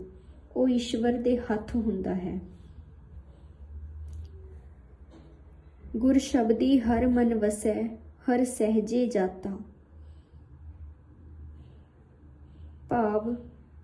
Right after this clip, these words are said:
ਆਪਣੇ ਸੱਚੇ ਗੁਰੂ ਦੇ ਉਪਦੇਸ਼ ਰਾਹੀਂ ਈਸ਼ਵਰ ਦੀ ਉਸਤਤੀ ਮਨ ਵਿੱਚ ਵਸ ਜਾਂਦੀ ਹੈ, ਸਥਾਨ ਬਣਾ ਲੈਂਦੀ ਹੈ, ਭਾਵ ਮਨ ਨੂੰ ਪਵਿੱਤਰ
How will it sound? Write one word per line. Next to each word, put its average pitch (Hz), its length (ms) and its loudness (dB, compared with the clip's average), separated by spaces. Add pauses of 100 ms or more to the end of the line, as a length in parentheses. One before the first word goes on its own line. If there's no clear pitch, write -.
(360)
ਆਪਣੇ 254 380 4
ਸੱਚੇ 262 520 0
ਗੁਰੂ 226 280 2
ਦੇ 240 180 4
ਉਪਦੇਸ਼ 226 600 6
ਰਾਹੀਂ 214 500 2 (760)
ਈਸ਼ਵਰ 233 500 4
ਦੀ 220 180 4
ਉਸਤਤੀ 226 540 0
ਮਨ 208 300 2
ਵਿੱਚ 214 340 -6 (340)
ਵਸ 214 280 0
ਜਾਂਦੀ 196 440 0 (100)
ਹੈ, 180 160 -4 (1160)
ਸਥਾਨ 226 640 2
ਬਣਾ 240 340 2
ਲੈਂਦੀ 208 540 2
ਹੈ, 226 180 -2 (1000)
ਭਾਵ 214 480 -2 (240)
ਮਨ 226 340 4
ਨੂੰ 233 200 2
ਪਵਿੱਤਰ 226 600 2